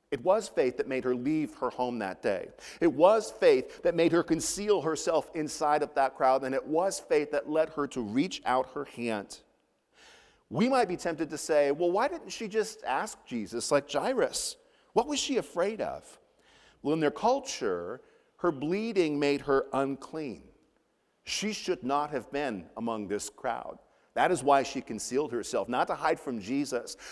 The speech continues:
but to hide from those around her who knew her ailment, knew she was considered unclean,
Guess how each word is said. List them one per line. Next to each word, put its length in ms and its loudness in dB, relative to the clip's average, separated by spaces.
but 120 6
to 100 6
hide 360 2
from 180 -4
those 280 2
around 340 2
her 140 0
who 180 -4
knew 300 -2
her 200 0
ailment, 480 0
knew 240 2
she 220 -4
was 180 0
considered 580 0
unclean, 720 -2